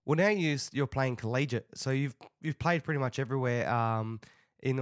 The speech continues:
in federation amateurs, now in the collegiates. Um, but you had a break in between. But what led you to going back to, uh, to the Adelaide Hills where you're from and, uh, playing at, uh, Mount Barker United now at, uh,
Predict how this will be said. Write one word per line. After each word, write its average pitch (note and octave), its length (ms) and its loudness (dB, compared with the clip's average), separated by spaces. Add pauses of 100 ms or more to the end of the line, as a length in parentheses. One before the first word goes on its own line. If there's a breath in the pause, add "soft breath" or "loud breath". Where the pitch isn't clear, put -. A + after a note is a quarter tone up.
(200)
in A#2+ 140 -2
federation C#3 460 2
amateurs, C3 320 -2
now C3 140 2
in B2+ 120 2
the B2 80 -2
collegiates. C#3 600 0
Um, C3+ 340 4 (300 loud breath)
but E3 160 8
you E3 60 4
had F3+ 140 4
a F#3+ 40 0
break F3 320 2
in E3+ 60 -2
between. D3+ 460 0
But F3 280 2
what E3 380 4
led F#3 220 2
you F3 100 -4
to E3 180 -4
going D3+ 360 0
back C#3+ 240 2
to, C3+ 400 -2
uh, B2 260 2
to - 140 -8
the C3+ 100 2
Adelaide C#3 280 4
Hills C3+ 360 2
where C3 100 2
you're A#2+ 200 0
from C3 400 2
and, A#2 300 -2
uh, B2 100 0
playing C3+ 420 -2
at, B2+ 240 2
uh, A#2+ 260 2
Mount B2+ 220 2
Barker B2+ 300 4
United A#2+ 420 2
now B2 320 2
at, A#2 180 -4
uh, A2+ 200 0